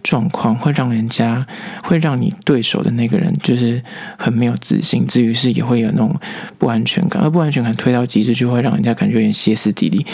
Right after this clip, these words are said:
而你做，你去做那种就是玩交友软体啊，或是跟很多人调情的这个人，他永远不会觉得他做这件事情有错。那这个状况就会蛮折磨人的，所以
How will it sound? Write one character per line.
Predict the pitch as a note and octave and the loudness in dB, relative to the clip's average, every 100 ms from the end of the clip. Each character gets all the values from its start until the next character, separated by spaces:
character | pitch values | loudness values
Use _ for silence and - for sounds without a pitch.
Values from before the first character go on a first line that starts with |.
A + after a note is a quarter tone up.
| - - | -10 0
而 | B2+ | 2
你 | D3 C#3+ | 2 2
做， | G3 C#3 B2 C3+ - - | 2 2 2 -2 -12 0
你 | A#2 | 0
去 | A2 D3 C3+ G3 - - | 4 2 2 -4 -8 -2
做 | D3 B2+ | 0 2
那 | B2 | 2
种 | A2 - | 0 0
就 | B2+ | 0
是 | B2+ B2 - - | 0 0 -2 0
玩 | A2 | 2
交 | B2 | 2
友 | B2 | 2
软 | A2 | 0
体 | - - | 0 0
啊， | - | 0
或 | B2 | 2
是 | B2 A#2+ | 2 2
跟 | A#2 B2 | 0 0
很 | A#2 | 0
多 | A#2 | 0
人 | A2+ B2 - - - - | 0 -2 -6 -12 -12 -10
调 | - A2 A#2+ | -2 0 0
情 | - - | 0 2
的 | G#2+ | 2
这 | B2 | 2
个 | D3+ | 2
人， | - - - - | 2 0 -4 -10
他 | - | -2
永 | D3 B2+ | 0 2
远 | A#2 | 0
不 | B2 | 0
会 | A#2+ A#2+ | 0 0
觉 | - | 2
得 | - - - | 0 0 -4
他 | - | -6
做 | A2 A#2 | 0 2
这 | G2+ | 2
件 | A#2 | -2
事 | - | 0
情 | G3 | 0
有 | - | 0
错。 | F#3 - - - | -2 -2 0 2
那 | C#3 B2+ - - - - - _ | 0 -2 -6 -14 -16 -16 -20 _
这 | F3+ | 0
个 | D3 | 2
状 | C3+ C3 | 0 0
况 | B2+ | 0
就 | A#2+ B2 | 0 0
会 | B2 B2+ - G#3+ - F3+ | 0 0 -4 -8 -18 -2
蛮 | C#3 A2+ B2+ | 0 0 0
折 | - - | 2 0
磨 | A#2 - - | 2 0 0
人 | F3+ F3+ | 0 0
的， | D#3+ | 0
所 | D#3+ D3 | 0 2
以 | B2+ | 0